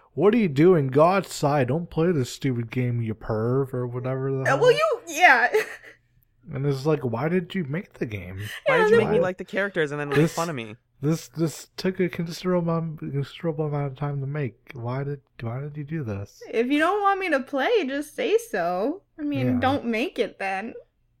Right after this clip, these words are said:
Speaker 1: And I don't think this game completely goes in that direction, but it gets pretty damn close.
Speaker 2: Yeah. No, I get what you mean by that.
Speaker 3: And,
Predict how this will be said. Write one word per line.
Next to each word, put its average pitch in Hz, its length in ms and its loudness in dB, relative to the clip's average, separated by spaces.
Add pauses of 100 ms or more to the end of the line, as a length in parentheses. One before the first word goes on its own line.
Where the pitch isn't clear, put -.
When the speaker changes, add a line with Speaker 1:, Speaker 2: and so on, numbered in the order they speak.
(260)
Speaker 1:
And 110 340 -8
I 131 120 -4
don't 170 220 2
think 165 320 -2 (160)
this 127 200 0
game 123 600 -2 (680)
completely 131 520 -2
goes 226 300 4
in 233 80 -8
that 233 200 -2
direction, 240 380 0
but 226 120 2
it 254 40 0
gets 262 160 2
pretty 123 220 0
damn 101 220 -8
close. - 480 -10 (120)
Speaker 2:
Yeah. 185 360 -6 (880)
No, 254 120 -2
I 208 180 -2
get 226 160 -2
what - 160 -10
you 208 60 -8
mean 190 180 -12
by 190 120 -8
that. 190 280 -8 (2000)
Speaker 3:
And, 196 180 2